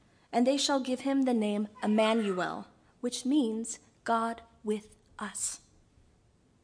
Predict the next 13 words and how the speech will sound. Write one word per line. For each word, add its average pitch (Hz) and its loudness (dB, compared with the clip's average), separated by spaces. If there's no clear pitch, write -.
Of 233 -18
course, 339 2
it 277 -2
makes - 0
sense 196 -2
to 175 -6
us 208 -4
because 285 -4
we've 330 -2
heard 370 2
this 285 -2
story 190 -2
before, - -8